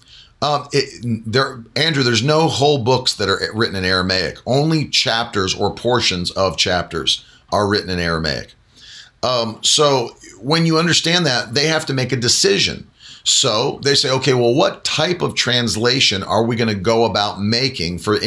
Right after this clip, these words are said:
for English-speaking people? Do we wanna make a translation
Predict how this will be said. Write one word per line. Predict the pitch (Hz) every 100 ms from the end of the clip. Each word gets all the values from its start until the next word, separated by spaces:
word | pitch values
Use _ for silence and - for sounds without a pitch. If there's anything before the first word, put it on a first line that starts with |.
| 85
for | - 90
English-speaking | 113 101 - 101 95 98
people? | 98 170 165 - - _ - - - - -
Do | 131
we | 123 156 202
wanna | 185 170 156
make | 139 143 156
a |
translation | - - 131 123 101 117 123 123 - 87 - -